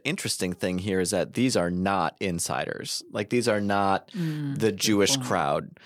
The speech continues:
Speaker 1: These are people from way outside of the Jewish homeland who are practicing a totally different kind of religion or spirituality or whatever. Um, someone said recently they were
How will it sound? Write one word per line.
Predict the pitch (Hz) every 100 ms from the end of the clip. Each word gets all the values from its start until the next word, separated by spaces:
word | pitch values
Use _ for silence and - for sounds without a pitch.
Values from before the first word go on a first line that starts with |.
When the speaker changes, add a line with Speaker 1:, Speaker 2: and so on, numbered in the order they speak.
| - -
Speaker 1:
These | 113
are | 113
people | 104 120 - 110 104
from | - 95 87 85 -
way | - 85 113 135 135 127
outside | 104 110 - - 98 95 98 -
of | 98 95 92 98
the | 104
Jewish | 95 101 101 92
homeland | 98 95 92 90 90 90 90 - - - -
who | 107 101
are | 95 92 90 92
practicing | - 117 113 - - 98
a | 90
totally | - 110 117 104
different | 101 104 76
kind | 101 95 98
of | 92 90 131 _ - - - _ -
religion | 104 107 98 104 101
or | 85
spirituality | - - 107 - 101 98 98 95 92
or | 90
whatever. | 92 98 95 87 87 90 50
Um, | 95 90
someone | - 143 131
said | - 95
recently | 95 95 90 92
they | 92
were | 87 85